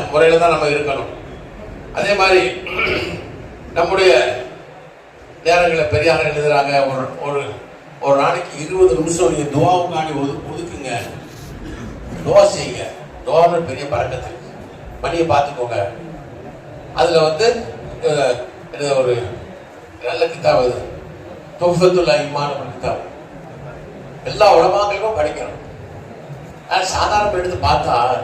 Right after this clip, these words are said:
தலையை சுத்துது, எப்பா கொஞ்சம் பார்த்துட்டு வச்சுட்டேன், திடீர்னு மனசு தாங்க மாட்டேங்குது. அது அப்படி சு-, அந்த மாதிரி எழுதுறாங்க. துஃபத்துல் ஐமான் எல்லாருமே அப்ப வாங்கி படிக்கணும்.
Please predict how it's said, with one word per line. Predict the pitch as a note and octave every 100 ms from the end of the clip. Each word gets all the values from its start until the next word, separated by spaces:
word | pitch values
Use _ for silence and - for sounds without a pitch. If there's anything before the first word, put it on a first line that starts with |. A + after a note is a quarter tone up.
| - - - -
தலையை | - - -
சுத்துது, | - - - D3+ B2
எப்பா | A#2+ C3+ C3+ - - - - - - - - - -
கொஞ்சம் | C3 C#3 D3+
பார்த்துட்டு | C3+ - E3+
வச்சுட்டேன், | E3+ E3+ - B2 - - - - - -
திடீர்னு | E3+ - -
மனசு | E3+ E3+ D#3+ E3
தாங்க | - -
மாட்டேங்குது. | - - - -
அது |
அப்படி | - - G3 G3
சு-, | F#3+
அந்த | F3+ - D#3+
மாதிரி | E3 E3+ D#3
எழுதுறாங்க. | C3+ A#2+ - - - - - - - -
துஃபத்துல் | C#3+ C#3+ E3 E3 G3 - - - -
ஐமான் | - B2+ B2 - - - - - - - - - -
எல்லாருமே | D#3+ E3+ E3+ F#3+
அப்ப | F3+
வாங்கி | C3+ C#3 -
படிக்கணும். | B2+ - - -